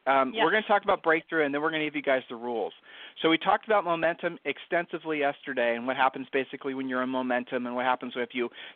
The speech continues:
Speaker 1: stop doing the things that got you there in the first place and, you know, essentially getting back to the plane taking off analogy, 'cause that seems to resonate with everybody. When you're at cruising altitude, guys, and you're, if,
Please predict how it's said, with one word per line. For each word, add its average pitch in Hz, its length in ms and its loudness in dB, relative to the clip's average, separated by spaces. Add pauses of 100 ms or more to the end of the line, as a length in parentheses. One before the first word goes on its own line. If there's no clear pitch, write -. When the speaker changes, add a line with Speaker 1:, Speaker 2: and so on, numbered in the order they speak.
Speaker 1:
stop 147 320 2
doing 139 320 2
the 131 140 -2
things 143 300 -2
that 127 100 -2
got 131 280 2
you 131 80 -4
there 131 140 4
in 131 80 2
the 127 80 -4
first 123 340 -6
place 127 320 2
and, 117 240 -6
you 127 100 -2
know, 123 140 2
essentially 135 600 2 (440)
getting 156 220 2
back 147 200 4
to - 120 -16
the 151 80 -10
plane 151 260 -4
taking 143 380 -4
off 131 180 0
analogy, 127 480 -2
'cause 123 160 -10
that 127 200 0
seems 131 160 -6
to 127 60 0
resonate 127 380 -2
with 117 100 -8
everybody. 120 520 -2 (300)
When 160 180 4
you're 180 120 6
at 170 60 0
cruising 185 400 2
altitude, 165 540 0
guys, 127 340 4 (120)
and 151 300 0
you're, 156 380 6
if, 143 300 0